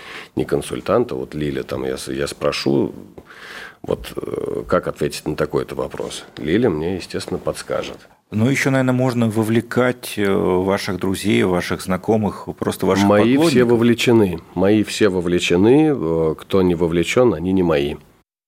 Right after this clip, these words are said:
Speaker 2: Ну и обратная сторона медали, о которой не могу не спросить, э, вас как человека публичного, э, бывают такие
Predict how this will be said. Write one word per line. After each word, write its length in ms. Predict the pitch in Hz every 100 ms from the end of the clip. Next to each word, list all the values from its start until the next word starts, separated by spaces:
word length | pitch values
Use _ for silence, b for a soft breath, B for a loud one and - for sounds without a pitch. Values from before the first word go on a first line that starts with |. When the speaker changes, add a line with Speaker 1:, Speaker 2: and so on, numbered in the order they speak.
| _ _ - 98
Speaker 2:
Ну 180 | 113
и 200 | 120 113
обратная 520 | 110 101 113 120 104 90
сторона 380 | - 98 98 101
медали, 380 | 101 117 120
о 120 | 92 90
которой 320 | 92 87 95
не 80 | 98
могу 240 | 98 104
не 120 | 92
спросить, 560 | 90 - 87 90 87 -
э, 100 | 90
вас 380 | 98 98 95 90
как 140 | -
человека 280 | - 95 92
публичного, 640 | - 110 139 - 95 92 - B B B B
э, 640 | - 90 - - - 90 92 95 _ _ _
бывают 500 | 104 113 120 127 101
такие 640 | 95 - 92 87 85 87